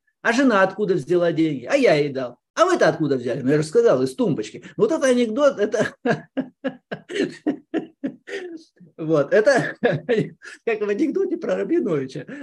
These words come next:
Откуда он берет деньги? Вот и здесь то же самое. Это циркулярная логика. Это не объяснение никакое. Это, это в-, воз где стоял, он там и остался. Потому что, ну, конечно, можем сказать, что мы не знаем всей структуры законов. И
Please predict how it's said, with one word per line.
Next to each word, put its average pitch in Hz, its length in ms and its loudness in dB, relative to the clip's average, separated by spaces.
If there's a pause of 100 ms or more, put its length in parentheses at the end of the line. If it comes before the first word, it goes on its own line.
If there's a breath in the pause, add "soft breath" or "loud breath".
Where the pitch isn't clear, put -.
(140 loud breath)
Откуда 226 340 -6
он 175 140 -2
берет 170 260 0
деньги? 131 320 -8
Вот 220 220 -8
и 220 140 -8
здесь 190 300 2
то 147 120 -6
же 147 100 -4
самое. 131 400 -6
Это 214 160 0
циркулярная 202 600 -2
логика. 127 500 -2 (400)
Это 175 180 0
не 196 120 4
объяснение 185 580 2
никакое. 120 640 -6 (440)
Это, 139 180 0
это 170 320 4
в-, 143 420 -2
воз 175 240 2
где 156 140 0
стоял, 180 420 -2
он 135 100 -4
там 151 220 -2
и 160 40 -4
остался. - 380 -12
Потому - 220 -20
что, - 120 -16
ну, - 20 -18
конечно, 156 400 -2
можем 110 300 -10
сказать, 120 280 -6
что - 140 -16
мы 175 180 -2
не 269 140 4
знаем 190 480 -2
всей 165 180 0
структуры 175 560 -2
законов. 180 540 -4 (120)
И 147 220 -2